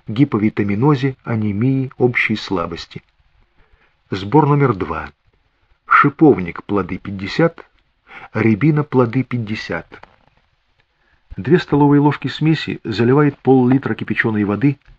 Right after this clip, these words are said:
кипятят десять минут, настаивают три-четыре часа в хорошо закрытой посуде, процеживают и пьют по полстакана три раза в день.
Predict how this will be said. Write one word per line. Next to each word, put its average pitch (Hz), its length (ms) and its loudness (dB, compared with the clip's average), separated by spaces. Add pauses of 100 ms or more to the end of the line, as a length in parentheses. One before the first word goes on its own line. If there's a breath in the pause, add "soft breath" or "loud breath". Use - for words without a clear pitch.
(320 soft breath)
кипятят 127 420 0
десять 98 340 -4
минут, 127 380 -2 (580 loud breath)
настаивают 117 680 2
три-четыре 107 480 -2
часа - 360 -2
в 143 40 -4
хорошо 113 340 -2
закрытой 120 460 -2
посуде, 90 580 -8 (160)
процеживают 147 680 0
и 123 100 -4
пьют 143 260 0
по 127 100 -4
полстакана 135 680 -4
три 139 220 -4
раза 110 240 -4
в 82 120 -12
день. 85 300 -12